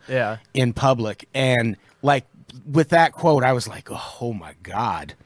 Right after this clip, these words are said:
Speaker 2: Like,
Speaker 1: Yeah.
Speaker 2: that is fucking heavy.
Speaker 1: Right, right.
Speaker 2: And just hearing him talking about acting and, like, how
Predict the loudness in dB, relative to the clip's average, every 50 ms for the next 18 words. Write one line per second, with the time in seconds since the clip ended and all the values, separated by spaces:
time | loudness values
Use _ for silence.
0 | _ _ _ _ -4 -2 -2 -2 0 0 0 0 0 -2 -6 -4 -2 -2 -2 -2
1 | -2 -8 -8 -6 -2 -2 -2 -2 -2 -6 -8 -14 _ _ -20 _ -6 -2 0 2
2 | 2 0 0 0 0 0 0 0 0 2 4 4 6 6 4 4 4 2 0 0
3 | -4 -6 0 4 4 4 4 4 -2 -6 -4 0 2 4 6 6 6 4 4 2
4 | 2 2 0 2 2 2 2 2 0 -2 -4 0 2 2 2 2 0 -2 -2 0
5 | 0 0 0 _ -6 -6 -6 -6 -10 -8 -6 -4 -4 -4 -4 -6 -8 -2 0 2
6 | 4 4 4 2 0